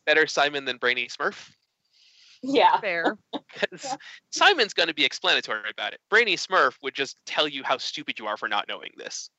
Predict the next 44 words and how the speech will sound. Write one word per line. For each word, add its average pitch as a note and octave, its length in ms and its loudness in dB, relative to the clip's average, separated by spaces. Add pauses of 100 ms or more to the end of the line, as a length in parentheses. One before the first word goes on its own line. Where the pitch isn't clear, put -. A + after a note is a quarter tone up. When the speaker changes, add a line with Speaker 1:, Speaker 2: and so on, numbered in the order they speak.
(160)
Speaker 2:
<laughs> F4 260 2
Yeah. B3 160 0 (680)
But D4 160 6
not D4+ 220 4
tell D4+ 140 2
you C4 120 -6
what A3+ 100 0
it F#3+ 100 -2
was. - 560 -4 (100)
Speaker 1:
No. F#3 140 6 (680)
No. A2 160 0
Speaker 3:
No. - 140 -8 (200)
Speaker 1:
Just, - 180 0 (600)
yeah. G#2 140 -4 (100)
<laughs> - 120 -2
Speaker 3:
I, - 60 2 (840)
Speaker 1:
He'd - 160 4
be E4 60 0
Speaker 3:
I D#4 40 2
Speaker 1:
the - 80 0
Speaker 3:
think, F#4+ 180 -6 (680)
I B3 60 -6
think D#4 160 -8
Simon's A3+ 360 0
browser F3 380 0
history F3 320 -4
needs D#3+ 220 -10
to - 80 -20
be, D#3 240 -4
uh, D3+ 100 2
looked C#3+ 240 -6
into D#3 360 -6
'cause E3 120 -10
he's G#3+ 160 -2
inspecting G3 500 2
a F3 100 8
lot E3+ 160 8
of F3+ 80 0
stuff - 180 -4
for F#3 100 0
his F3+ 160 0
age. F#3 400 4
<laughs> D4+ 40 4 (520)
Speaker 2:
Yeah, C4+ 180 6